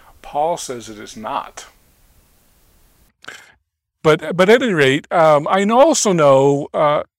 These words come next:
you know, Don Bradley and, um, and Denver Snuffer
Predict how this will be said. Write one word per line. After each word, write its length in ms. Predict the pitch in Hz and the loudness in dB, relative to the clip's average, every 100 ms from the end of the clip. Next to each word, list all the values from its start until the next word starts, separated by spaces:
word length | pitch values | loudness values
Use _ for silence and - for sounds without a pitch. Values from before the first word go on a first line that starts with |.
| _ _ - | _ _ -8
you 120 | 170 | -4
know, 100 | 151 | -2
Don 320 | 139 170 180 | 0 0 0
Bradley 800 | 156 156 165 156 151 147 147 139 _ _ _ _ _ _ _ - - | 0 2 2 -2 -4 -2 -4 -8 _ _ _ _ _ _ _ -20 -14
and, 480 | 156 147 147 139 135 | -10 -8 -8 -8 -8
um, 440 | 156 143 135 135 | -6 -6 -8 -10
and 160 | 165 147 | -8 -2
Denver 300 | 175 165 143 | -2 -2 -4
Snuffer 560 | - 170 - 131 127 | -2 -2 -2 -4 -6